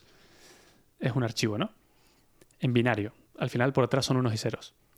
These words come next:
A través de una serie de fórmulas matemáticas,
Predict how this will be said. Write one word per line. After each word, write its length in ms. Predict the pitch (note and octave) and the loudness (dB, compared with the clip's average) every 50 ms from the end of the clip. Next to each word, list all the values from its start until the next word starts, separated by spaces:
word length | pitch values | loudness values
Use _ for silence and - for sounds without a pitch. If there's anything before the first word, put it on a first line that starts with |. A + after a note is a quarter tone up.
| _ - _ | _ -6 _
A 80 | - | -2
través 220 | - C3 B2+ C3 C3+ | 0 2 2 2 2
de 60 | D#3 | 2
una 120 | D#3+ D#3+ | 0 0
serie 280 | C#3+ - F3+ F3+ F3+ E3+ | 0 0 0 2 2 2
de 500 | D#3+ D#3+ D#3 D#3 D#3 D#3 D#3+ - - _ _ _ _ _ _ _ _ - _ _ _ _ _ | 4 4 4 4 4 2 0 -2 -6 _ _ _ _ _ _ _ _ -20 _ _ _ _ _
fórmulas 340 | - F#3 F3+ E3 D3+ B2 B2 | 0 2 2 4 2 2 0
matemáticas, 640 | B2+ - D#3+ F3+ F#3+ - - - B3+ - - _ | 2 2 2 2 2 0 -2 -2 -4 -4 -10 _